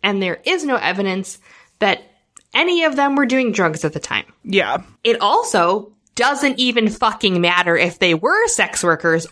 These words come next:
Speaker 1: or drug users. They are
Speaker 2: Mm-hmm.
Speaker 1: people. Just because their life circumstances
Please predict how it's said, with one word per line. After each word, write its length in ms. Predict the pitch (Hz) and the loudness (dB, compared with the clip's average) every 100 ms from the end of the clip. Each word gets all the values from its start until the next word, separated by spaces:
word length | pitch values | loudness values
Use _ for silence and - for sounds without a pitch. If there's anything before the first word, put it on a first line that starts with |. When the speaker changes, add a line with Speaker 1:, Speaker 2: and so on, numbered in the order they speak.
| - | 0
Speaker 1:
or 280 | 302 302 269 | 0 2 0
drug 340 | 214 170 - | 0 -2 -2
users. 540 | 127 139 143 143 156 - _ _ - | -4 0 2 0 -4 -10 _ _ -12
They 300 | 147 170 254 | -4 0 2
are 180 | 349 | 0
Speaker 2:
Mm-hmm. 120 | 392 - | 0 0
Speaker 1:
people. 540 | 214 165 147 180 294 - - - | 2 2 2 0 -2 -8 -20 -10
Just 200 | - 170 | -6 -2
because 240 | 240 262 233 | -2 -2 0
their 160 | 208 | 0
life 320 | 165 156 262 | 0 0 -2
circumstances 1120 | 302 - 302 294 262 - 262 233 233 240 240 | -2 -2 -2 0 -2 0 -2 -2 0 0 -2